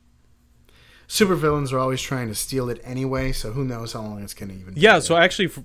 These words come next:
Speaker 2: from that perspective, you probably should have gone to see it, because
Speaker 1: Oh,
Speaker 2: it is
Speaker 1: <laughs> yeah,
Speaker 2: one, it is,
Speaker 1: very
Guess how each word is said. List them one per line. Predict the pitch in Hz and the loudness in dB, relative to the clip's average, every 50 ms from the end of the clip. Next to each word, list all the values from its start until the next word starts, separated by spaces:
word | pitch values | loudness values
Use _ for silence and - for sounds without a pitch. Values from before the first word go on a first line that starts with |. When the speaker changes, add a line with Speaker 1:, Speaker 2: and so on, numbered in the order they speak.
| - - - - | -14 -16 -18 -8
Speaker 2:
from | - - - - - 156 143 | -2 -2 -2 0 0 0 2
that | 143 160 | 2 2
perspective, | 170 180 156 - 139 123 104 120 110 101 | 2 0 0 0 -2 0 0 -2 -4 -4
you | 113 | -2
probably | 101 117 113 120 120 113 101 | 0 0 2 2 0 -2 -4
should | - 123 | -6 -8
have | 107 101 | -8 -6
gone | 104 110 107 104 | -6 -6 -4 -6
to | 98 | -6
see | - - 117 107 110 | -6 -6 -4 -4 -4
it, | 104 98 | -4 -6
because | - 107 - 120 113 107 98 - - - - - - | -8 -4 -2 -2 -2 -2 -4 -8 -12 -14 -18 -16 -6
Speaker 1:
Oh, | - - 139 | 0 6 8
Speaker 2:
it | - 170 | 10 12
is | 196 196 - | 12 10 10
Speaker 1:
<laughs> | |
yeah, | 151 | 6
Speaker 2:
one, | - 175 185 143 | 4 6 6 8
it | 143 156 | 8 8
is, | 170 190 160 139 - | 10 8 8 6 4
Speaker 1:
very | - 175 - | 0 -2 -2